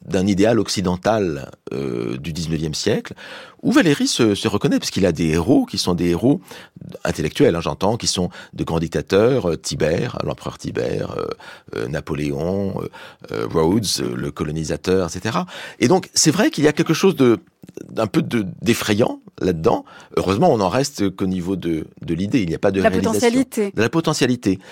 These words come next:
Speaker 1: Mais il y a l'idée quand même d'explorer l'efficacité parfaite, mais l'efficaci-, l'effic-, ce qui va être pour Valéry l'efficacité de l'art.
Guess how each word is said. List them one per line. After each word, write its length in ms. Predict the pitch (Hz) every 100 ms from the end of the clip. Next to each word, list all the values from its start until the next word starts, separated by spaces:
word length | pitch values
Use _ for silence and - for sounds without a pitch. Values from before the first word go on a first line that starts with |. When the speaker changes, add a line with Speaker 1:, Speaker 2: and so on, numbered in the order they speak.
| -
Speaker 1:
Mais 60 | 113
il 40 |
y 20 |
a 20 | 127
l'idée 280 | 160 151
quand 120 | 208 151
même 220 | 151 185 - -
d'explorer 500 | - - - 135 143
l'efficacité 640 | 165 135 135 151 139 - -
parfaite, 420 | 120 - 151 165 - -
mais 80 | 98
l'efficaci-, 340 | 127 - 131 -
l'effic-, 300 | 135 127 - - - -
ce 100 | -
qui 140 | - 139
va 80 |
être 140 | 156 -
pour 140 | 131
Valéry 300 | 110 110 165
l'efficacité 520 | 135 123 113 117 113
de 80 | 101
l'art. 340 | 95 65 -